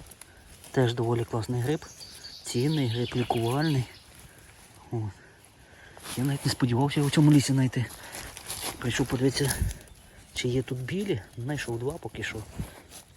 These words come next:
Більше не бачу. От. Але подивіться, що ми знайшли. Теж краса. Дивіться. Вже таке третє гарне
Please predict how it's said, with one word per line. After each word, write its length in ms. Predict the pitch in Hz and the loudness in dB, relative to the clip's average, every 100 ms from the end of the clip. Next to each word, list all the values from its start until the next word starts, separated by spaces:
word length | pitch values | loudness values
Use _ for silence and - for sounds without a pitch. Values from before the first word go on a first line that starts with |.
| - - - | -20 -14 -6
Більше 240 | 120 - | -2 0
не 140 | 123 120 | 0 0
бачу. 380 | 139 151 - 107 - - - - - - - - - - - | -2 -4 -8 -10 -14 -18 -18 -18 -16 -16 -16 -16 -16 -14 -8
От. 320 | 110 98 - - - - _ - - - - - _ _ - | -6 -6 -10 -14 -18 -20 _ -20 -20 -20 -20 -20 _ _ -12
Але 340 | - 104 113 120 - - | -4 -2 0 -4 -10 -10
подивіться, 280 | 113 110 - | -6 -6 -4
що 120 | 120 | -2
ми 120 | 117 | -2
знайшли. 360 | 110 110 156 165 - - - - - - | -2 -4 -4 -6 -12 -20 -20 -20 -20 -12
Теж 180 | - 139 | -6 -4
краса. 400 | - 120 120 107 - - - - | -2 -2 -2 -6 -10 -18 -16 -8
Дивіться. 300 | 107 104 - - - - - - - - - - | -8 -8 -12 -16 -20 -20 -20 -20 -20 -20 -16 -6
Вже 140 | 110 | -6
таке 220 | - 117 | -6 -10
третє 400 | - 123 131 117 - - - - - - - - | -4 -2 0 -2 -6 -14 -20 -20 -20 -20 -20 -10
гарне 420 | 117 113 131 113 | -6 -4 -2 -4